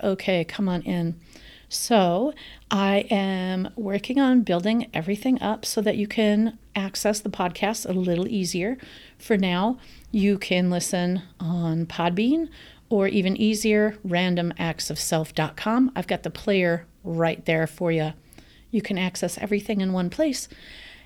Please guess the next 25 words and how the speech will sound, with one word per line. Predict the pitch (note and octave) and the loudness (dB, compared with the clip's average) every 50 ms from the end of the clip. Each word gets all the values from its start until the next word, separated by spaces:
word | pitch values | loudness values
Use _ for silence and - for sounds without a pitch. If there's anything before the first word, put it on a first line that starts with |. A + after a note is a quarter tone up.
| - - | -6 -2
And | E4+ F4+ F#4+ G4 G4+ G4+ G4+ F#4+ - - - - - - - - - - | 0 2 2 2 2 0 -2 -4 -6 -10 -16 -20 -20 -20 -20 -20 -8 -4
if | - B3+ B3+ | -2 -2 0
you | C4+ A3+ | 0 0
have | C#4 - - | -2 -2 -2
questions | - - D#4+ - - - D#4+ D#4 D#4+ D#4+ D#4+ D4+ - | 0 0 0 0 0 0 2 2 2 2 2 0 -2
or | - - F#3+ | -2 -4 -2
show | - - - G3 F#3+ | -2 0 0 2 2
ideas, | G3 G3+ F#3+ F#3 F#3+ F#3+ F#3+ F#3+ G3 G3 - - - - - - - - - - | 2 2 2 0 0 2 2 0 0 -2 -4 -8 -14 -20 -20 -20 -20 -20 -20 -20
please, | - - - G#3 G#3 G#3+ A3 A#3 B3+ C#4+ C#4 - | -12 -4 0 2 4 4 4 4 2 0 -2 -6
please, | - - - G#3 G#3+ - | -6 -4 -2 -2 -4 -4
please | - - E3 E3+ G3+ C#4 C4+ - - - | -4 -4 -2 -2 -2 -2 -4 -6 -8 -12
send | - - - F#3+ F3 F3 F3 F#3+ | -12 -8 -4 -2 -2 -2 0 4
me | A3 A#3+ C4+ | 6 6 6
an | D4+ E4 | 6 6
email | C4+ G#3+ G3+ F#3+ F3 E3 E3 E3 G3 A#3+ D4 C#4+ - - - - - - - - - - - - | 4 2 2 2 2 2 0 0 0 0 -2 -2 -4 -10 -20 -20 -20 -20 -20 -18 -18 -12 -6 -2
at | - F3+ E3+ F3+ G#3+ - - - - - - - - - - - | 0 2 4 2 2 0 -2 -8 -8 -10 -14 -20 -20 -20 -18 -12
podcast | - - - F#3 F#3+ - - - C4+ D4 E4 D#4 - - - - | -6 0 0 2 2 0 0 -4 -4 -4 -4 -6 -8 -10 -8 -4
at | - F3+ F3+ - - - - | -4 -2 -2 -2 -6 -8 -8
random | G3 E3+ F#3 F#3+ G3+ G#3 A3 A3+ G#3+ | -4 -2 0 2 2 2 2 2 2
acts | - F3+ F#3 F#3 F#3 - - | 0 -2 -4 -4 -6 -8 -6
of | - F#3 E3+ - | -4 -4 -4 -4
self | - - - D#3 E3 - | -4 -4 -4 -4 -4 -6
dot | - F3 F3+ - - | -6 -6 -6 -6 -4
com, | - C#4+ D4+ F4+ F4+ - - - - - - - - - | -2 0 0 0 -2 -6 -10 -14 -18 -20 -20 -20 -6 0
or | - F4+ F#4+ G4 F#4+ | 2 4 4 4 2